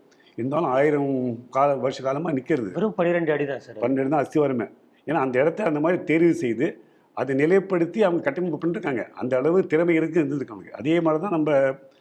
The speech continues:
Speaker 1: திருவண்ணாமலை கோவிலும். இப்ப என்ன ஆயிடுதுன்னு கேட்டாக்க, அந்த, அந்த மாதிரி ஒரு கோபுரத்துக்கு பக்கத்துல எந்த விதமான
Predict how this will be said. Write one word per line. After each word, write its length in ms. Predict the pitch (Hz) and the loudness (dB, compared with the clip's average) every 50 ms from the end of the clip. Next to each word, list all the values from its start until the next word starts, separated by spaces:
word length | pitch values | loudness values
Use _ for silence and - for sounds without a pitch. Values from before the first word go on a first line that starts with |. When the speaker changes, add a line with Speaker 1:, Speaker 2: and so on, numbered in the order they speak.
| _ _ _ _ - | _ _ _ _ -2
Speaker 1:
திருவண்ணாமலை 440 | 131 156 165 160 151 143 135 123 113 | 0 2 4 4 2 2 2 0 0
கோவிலும். 320 | - - 110 98 92 - - _ _ _ _ _ _ _ _ _ _ _ _ _ - - - | 0 -2 -2 -2 -4 -6 -10 _ _ _ _ _ _ _ _ _ _ _ _ _ -20 -20 -14
இப்ப 160 | - - 156 | -4 0 0
என்ன 180 | 151 175 220 240 | 0 2 2 2
ஆயிடுதுன்னு 380 | 233 220 202 170 170 185 165 | 2 2 2 2 0 0 0
கேட்டாக்க, 320 | 170 151 151 160 147 147 202 170 139 131 139 - - | -2 -2 0 0 -2 0 0 -2 0 0 -2 -2 -4
அந்த, 320 | - 127 156 165 160 147 156 135 127 127 123 123 - - - _ _ _ _ _ _ _ _ - | -4 -4 -4 -2 0 2 4 4 4 4 2 0 -4 -8 -18 _ _ _ _ _ _ _ _ -6
அந்த 220 | 123 131 165 170 196 | -4 -2 -2 0 0
மாதிரி 280 | 185 170 165 165 165 | 0 0 0 0 0
ஒரு 240 | 160 151 151 139 139 135 131 131 123 113 113 - - _ _ _ _ _ _ - | 0 -2 -2 -2 -2 -2 -2 0 -2 -2 -4 -6 -12 _ _ _ _ _ _ -10
கோபுரத்துக்கு 600 | 123 120 156 185 196 190 220 214 208 180 147 - - | -4 0 0 2 2 2 0 -2 -4 -4 -8 -4 -2
பக்கத்துல 440 | - 123 123 - 175 175 - 170 156 127 104 87 - - - _ _ _ _ _ _ _ _ _ - | -2 -2 0 0 0 0 0 0 0 0 0 -2 -4 -10 -16 _ _ _ _ _ _ _ _ _ -4
எந்த 320 | 107 123 160 208 208 220 | -2 0 2 4 4 4
விதமான 460 | 208 208 196 190 175 170 170 170 170 | 6 4 4 2 2 4 2 2 2